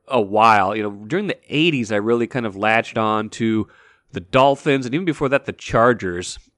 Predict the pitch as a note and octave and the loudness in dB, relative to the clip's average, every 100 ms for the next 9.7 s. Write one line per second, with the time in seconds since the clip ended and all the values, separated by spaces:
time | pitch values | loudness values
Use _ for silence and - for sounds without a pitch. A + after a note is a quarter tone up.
0 | - C3+ G#2 G2+ G2 - G#2+ A#2 A2 A2+ | -4 0 0 0 -4 -8 -4 -2 -2 -4
1 | G#2+ - A#2 G#2+ B2 A2+ G#2+ - _ _ | -6 -4 -4 -4 -4 -2 -2 -4 _ _
2 | _ - A#2 D3+ D#3 C3 C3 C3+ C#3 B2 | _ -6 4 4 4 4 6 6 6 2
3 | - C3 B2+ A2 A#2 B2 A2+ G#2+ F#2+ A2 | 0 -4 -4 -4 -2 -2 -4 -6 -4 -2
4 | A#2+ - G#2+ G#2+ A2+ - A2+ G#2 A#2 A2 | -4 -4 2 2 2 -2 -4 0 0 0
5 | A2 A2 A2 G2 G#2 G#2+ A2+ A2+ G#2 G2 | 0 0 -2 -6 -4 -2 -4 -8 -8 -10
6 | - - A2 B2 B2+ A2+ A#2 A2+ G2+ - | -14 -10 -6 -2 -2 0 0 -2 -8 -2
7 | A2 A2+ A2+ G#2+ G2+ G#2+ G#2 G#2 A2 G#2 | 2 2 0 -8 -4 -4 -4 -2 -2 -2
8 | - A2 A#2 G#2 A2+ A2 A2 G#2+ A2+ A2 | -4 -4 -2 -2 0 0 0 -2 0 0
9 | A2 A2 G#2 G#2+ A#2 A2 G#2 | 0 -2 0 0 0 -4 -6